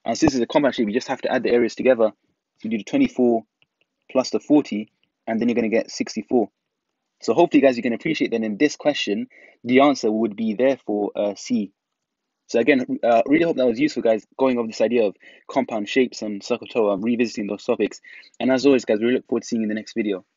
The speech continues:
All right, guys, so previously looked at this question, B mat twenty sixteen, question sixteen, um, really visiting the topics of sokotoa, compound shapes, and that sort of jazz. But hopefully, guys, that question has made a load of sense.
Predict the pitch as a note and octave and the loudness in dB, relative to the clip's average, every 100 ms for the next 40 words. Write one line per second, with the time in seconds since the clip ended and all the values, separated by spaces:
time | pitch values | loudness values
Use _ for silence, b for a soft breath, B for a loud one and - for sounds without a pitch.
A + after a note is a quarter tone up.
0 | _ - D3 D#3+ C#3+ B2+ B2+ A#2 F3 E3+ | _ 0 4 4 4 0 -2 -4 -6 -4
1 | C#3 C#3 C#3 B2+ C#3+ - B2+ A#2 A2 C#3+ | -4 -4 -4 -6 -6 -6 -8 -6 0 0
2 | - B2 A#2 - - C#3 B2+ - B2+ - | 0 -4 -6 -8 -6 0 0 0 -10 -4
3 | A#2+ G#2+ - - - B2 A2 G#2 - G#2+ | -4 -2 -4 -4 -4 -2 -2 -4 -6 -4
4 | G#2+ G#2 B B D3+ D3+ C3+ - B2+ A2+ | -4 -6 B B 4 6 4 4 0 0
5 | C3 A#2 A2 - B2+ - - B2 A2+ G#2 | -2 -2 -4 -2 -2 0 -2 2 2 0
6 | - A2+ A#2 G#2+ G#2+ G2+ G2+ A2 A2+ A2+ | -4 -4 -6 -4 -6 -6 -6 -8 -4 -4
7 | G2 G2 A2+ - B B - A#2+ D#3 C#3 | -4 0 0 -2 B B -4 2 4 4
8 | B2+ A#2+ A#2+ - _ C3 B2 A2+ A#2 A2+ | 2 6 4 2 _ -2 -2 -6 -2 0
9 | A#2 A#2+ G#2 - A#2 A2 - | 4 2 0 -4 -4 -4 -10